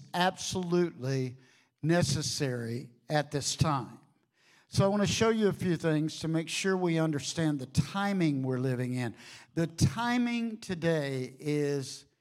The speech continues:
beyond our importance of understanding.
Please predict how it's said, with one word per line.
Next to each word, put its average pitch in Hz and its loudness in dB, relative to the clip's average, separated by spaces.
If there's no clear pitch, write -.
beyond 147 2
our 139 -2
importance 131 -6
of 131 -4
understanding. 135 -6